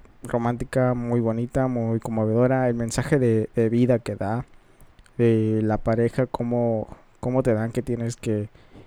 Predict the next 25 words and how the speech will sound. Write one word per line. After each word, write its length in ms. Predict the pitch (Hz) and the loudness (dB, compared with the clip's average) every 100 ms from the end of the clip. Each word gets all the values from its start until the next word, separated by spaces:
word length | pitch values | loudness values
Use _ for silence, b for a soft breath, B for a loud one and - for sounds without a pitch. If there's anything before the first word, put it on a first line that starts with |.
| b - - | b -20 -12
pues, 400 | - 117 107 - - _ - | -4 -2 -4 -8 -16 _ 2
que 80 | |
decidir 420 | 117 110 117 123 156 | 2 2 0 0 0
por 180 | 139 127 | 0 -2
tus 180 | 123 | -2
estudios 580 | 113 - 143 135 107 - | -4 -2 2 2 2 -2
y 360 | 107 101 98 120 B B B - | -6 -6 -8 -10 B B B -6
que 120 | 117 | -4
eso 480 | 110 135 123 113 - | -2 0 2 0 -2
no, 240 | 117 117 117 | -4 -2 0
no 140 | 120 | 0
te 120 | 131 | 2
va 80 | 113 | 4
a 40 | |
detener, 460 | 110 107 98 113 117 | 2 0 -6 -4 -4
sino 340 | - 104 101 101 | -4 -8 -8 -6
que 160 | 107 | -6
como 240 | 98 104 104 | -4 -6 -6
nos 140 | 107 | -2
vaya 220 | 110 110 | 2 4
dando 200 | 113 110 | 2 0
las 140 | 113 107 | -4 -6
cosas 300 | 113 107 110 | -8 -4 -2
la 140 | 110 | 0
vida, 380 | 113 127 123 151 | 2 2 2 0